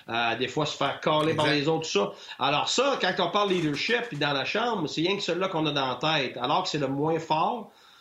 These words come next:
Speaker 1: c'est celui qui a le moins d'impact, euh, à long terme et à moyen terme. Et pourquoi ? Parce que la plupart du temps, c'est un leadership qui a, euh, pas beaucoup d'outils dans sa boîte à outils, parce que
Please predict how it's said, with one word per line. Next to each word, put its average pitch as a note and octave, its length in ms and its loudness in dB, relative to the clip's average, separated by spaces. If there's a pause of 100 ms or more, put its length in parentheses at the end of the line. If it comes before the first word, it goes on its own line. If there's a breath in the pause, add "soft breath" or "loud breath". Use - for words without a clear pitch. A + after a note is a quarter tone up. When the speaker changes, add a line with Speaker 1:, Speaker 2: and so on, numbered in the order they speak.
(100)
Speaker 1:
c'est - 220 -2
celui D#3+ 340 0
qui D#3+ 120 0
a C#3+ 40 2
le C#3+ 140 2
moins D#3 400 2
d'impact, F3 680 0
euh, C3+ 240 -2
à C3+ 120 2
long C3+ 220 0
terme D#3+ 260 0
et C#3 80 2
à B2+ 60 0
moyen B2 420 0
terme. D#3+ 480 0 (380 loud breath)
Et D3 520 2
pourquoi ? E3+ 400 0
Parce - 140 -2
que C#3+ 80 -2
la C3+ 80 0
plupart D#3 260 0
du - 120 -6
temps, D#3+ 160 0
c'est C#3+ 160 -2
un - 20 0
leadership C3+ 600 0
qui C#3+ 260 0
a, D3 80 4
euh, C#3 320 2
pas D#3+ 180 0
beaucoup D#3+ 240 0
d'outils D3+ 540 -2
dans A#2+ 140 0
sa A#2+ 160 -2
boîte C3 260 0
à A#2+ 80 0
outils, A#2 480 -2
parce A#2 200 -4
que C#3+ 200 2